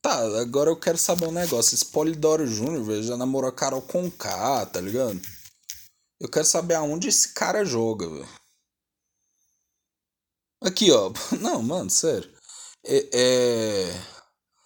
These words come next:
Polidoro Júnior tem uma carreira dedicada ao futebol, onde atua como zagueiro. O atleta tem vinte e sete anos e começou sua carreira profissional pelo São Paulo, clube onde atualmente <laughs> deve bolado pra Daniel Alves. Nada a ver. Informação.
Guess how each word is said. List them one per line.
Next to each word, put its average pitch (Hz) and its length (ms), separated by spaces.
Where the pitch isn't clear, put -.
Polidoro 165 500
Júnior 147 320
tem 156 120
uma 147 100
carreira 143 360
dedicada 143 500
ao 143 60
futebol, 127 400
onde 135 200
atua 135 300
como 135 180
zagueiro. 131 440
O - 20
atleta 123 380
tem 135 160
vinte 131 180
e - 40
sete 156 320
anos 131 160
e 139 40
começou 135 400
sua 123 140
carreira 127 260
profissional 123 560
pelo 123 180
São 143 240
Paulo, 135 400
clube 147 300
onde 147 320
atualmente 139 840
<laughs> - 20
deve 127 300
bolado 117 400
pra 123 100
Daniel 120 460
Alves. 101 220
Nada 117 440
a 135 40
ver. 101 260
Informação. 110 580